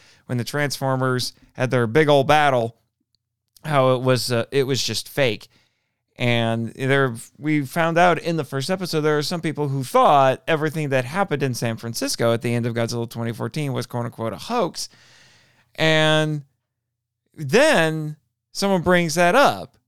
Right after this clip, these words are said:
I think it was, I believe it was, I wanna say it was Kentaro.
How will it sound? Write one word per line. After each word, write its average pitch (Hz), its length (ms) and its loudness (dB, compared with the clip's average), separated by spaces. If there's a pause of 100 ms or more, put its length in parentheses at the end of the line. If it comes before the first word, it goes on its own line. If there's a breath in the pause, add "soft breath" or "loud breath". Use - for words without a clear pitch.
(460)
I - 20 -20
think 202 200 -6
it 165 80 0
was, 170 200 2
I 165 40 -4
believe 254 720 0
it 240 160 0
was, 190 880 0
I - 60 -6
wanna 202 240 -6
say 262 120 -4
it 254 40 -2
was 233 140 -6
Kentaro. 202 680 -4